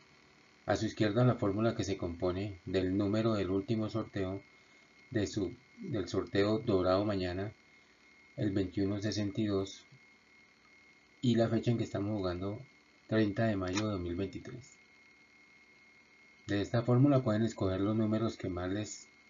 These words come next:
atraigan para que armen sus apuestas de cuatro y tres cifras. No obstante, les recomiendo jugar el tres setenta y ocho, cero cincuenta y tres,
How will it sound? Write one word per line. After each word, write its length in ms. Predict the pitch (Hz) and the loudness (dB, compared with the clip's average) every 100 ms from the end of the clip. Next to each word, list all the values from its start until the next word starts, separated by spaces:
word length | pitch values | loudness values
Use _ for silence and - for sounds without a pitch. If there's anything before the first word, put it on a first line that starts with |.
| - | -4
atraigan 560 | 113 123 110 101 113 - - - - _ - - - - - _ _ - - - - - | 0 2 0 0 -2 -8 -16 -20 -20 _ -20 -20 -20 -20 -20 _ _ -20 -20 -20 -14 -4
para 280 | 98 98 | -2 0
que 100 | - | 0
armen 360 | 95 92 107 104 | 0 2 0 -2
sus 260 | - 101 95 | -4 -4 -4
apuestas 480 | - 98 - 107 | 0 0 0 -2
de 100 | 101 | -2
cuatro 380 | 95 101 95 107 | 2 2 4 0
y 20 | |
tres 240 | 101 98 95 | -4 -6 -6
cifras. 400 | 92 - 87 - - - - - _ _ _ _ _ | -8 -10 -16 -16 -20 -20 -20 -20 _ _ _ _ _
No 80 | 117 | 0
obstante, 420 | - 127 117 131 | 4 4 4 4
les 140 | 120 101 | 4 2
recomiendo 400 | 98 90 95 113 | 0 0 2 2
jugar 180 | 98 | 2
el 80 | 95 | 0
tres 200 | 98 104 | 0 0
setenta 360 | 107 107 98 92 | 2 0 0 0
y 40 | |
ocho, 340 | 98 101 127 120 | -2 -2 -6 -6
cero 260 | - 107 110 | -2 0 2
cincuenta 340 | 113 101 95 | 0 -2 -4
y 60 | 117 | -4
tres, 320 | 101 127 | -4 -4